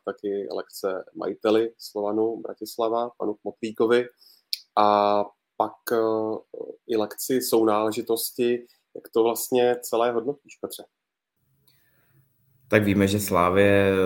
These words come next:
Speaker 2: co se týče těchhletěch akcí, tak už v minulosti byla hodně aktivní a hodně pozitivní. Nicméně prostě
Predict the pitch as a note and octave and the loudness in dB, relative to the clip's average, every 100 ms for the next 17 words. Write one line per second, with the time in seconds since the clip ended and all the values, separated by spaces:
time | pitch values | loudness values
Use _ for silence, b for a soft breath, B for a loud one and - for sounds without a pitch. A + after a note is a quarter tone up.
0 | F2+ F#2 - F2+ F2+ E2+ G2+ F#2+ F#2+ F#2 | -2 -6 -8 -8 -8 -6 -4 -2 -2 -2
1 | F2+ - - - F2 F2 - F#2+ - - | -6 -10 -18 -8 -4 -4 -6 -10 -10 -16
2 | - - F#2 F#2 F2+ E2+ - - G2+ F#2+ | -14 -8 -6 -4 -6 -8 -12 -8 -6 -6
3 | E2+ D#2+ F2+ F2 - F2 F2+ F2 E2+ E2+ | -4 -2 -2 -4 -4 -2 -2 -2 -4 -4
4 | - E2+ E2 F2 F2 F2 E2 D#2+ E2+ F2 | -4 -4 -4 -4 -4 -2 -4 -4 -4 -6
5 | F2 E2 F2 - E2+ F2 E2+ E2+ - b | -6 -6 -4 -4 -4 -2 -4 -6 -10 b
6 | b b b b _ _ _ _ - F#2 | b b b b _ _ _ _ -14 -12
7 | - F#2 F2+ F#2 F#2 F2 - F#2+ F#2 F#2 | -8 -4 0 0 -2 -6 -4 0 2 2
8 | F#2 | 0